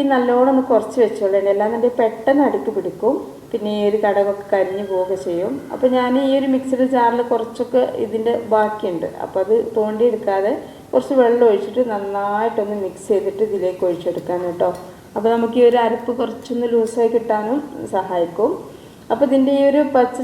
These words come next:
ചുവക്കെ മാറി വരുന്ന സമയത്ത് നമ്മൾ ഇതിൽ, ഇതിലേക്ക് ഇട്ട് കൊടുക്കുന്നത് എന്താ വെച്ചാൽ മുളക് പൊടിയാണ്. നമ്മൾ ഇതിലേക്ക് പച്ചമുളക് ഒന്നും ചേർത്തിട്ടില്ലല്ലോ. അപ്പോൾ കുറച്ചൊരു കളർ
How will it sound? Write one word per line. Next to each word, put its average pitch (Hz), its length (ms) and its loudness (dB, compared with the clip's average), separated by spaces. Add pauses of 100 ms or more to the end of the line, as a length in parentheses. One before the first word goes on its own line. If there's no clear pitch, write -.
ചുവക്കെ 233 360 4 (100)
മാറി 214 280 2
വരുന്ന 214 180 0 (120)
സമയത്ത് 202 340 -4
നമ്മൾ 196 160 -6
ഇതിൽ, 185 160 -8 (180)
ഇതിലേക്ക് 185 400 -2
ഇട്ട് 208 140 -2
കൊടുക്കുന്നത് 185 320 0
എന്താ 180 140 0
വെച്ചാൽ 196 340 -2
മുളക് 262 400 4
പൊടിയാണ്. 185 380 4 (100)
നമ്മൾ 208 220 -6
ഇതിലേക്ക് 240 340 2
പച്ചമുളക് 240 460 0
ഒന്നും 254 180 2 (100)
ചേർത്തിട്ടില്ലല്ലോ. 220 720 2 (560)
അപ്പോൾ 320 160 4 (360)
കുറച്ചൊരു 330 480 2
കളർ 285 260 4